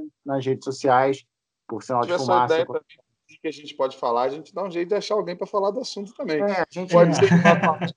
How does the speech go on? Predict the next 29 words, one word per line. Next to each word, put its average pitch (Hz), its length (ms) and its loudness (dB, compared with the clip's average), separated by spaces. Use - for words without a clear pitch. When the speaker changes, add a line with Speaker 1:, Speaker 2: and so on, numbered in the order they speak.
Speaker 2:
com 185 200 2
propriedade, 160 840 6
pode 151 260 0
ser 180 180 4
que 277 140 -8
não, 247 260 6
mas 139 180 2
a 139 80 2
gente 175 200 -6
Speaker 1:
É. - 20 2
Speaker 2:
acha 151 240 4
alguém 226 180 0
pra 262 120 -6
falar. 349 120 2
Speaker 3:
É. 104 220 0
Speaker 1:
Só 240 140 0
se 240 100 -8
a - 20 -4
gente 220 220 -4
bater 220 340 4
um 214 100 0
papo. 123 320 -2
A - 340 -20
gente 127 160 -20
quer 143 140 -8
conversar 156 460 -2
com - 60 -10
as 147 60 -12
pessoas. 131 360 -10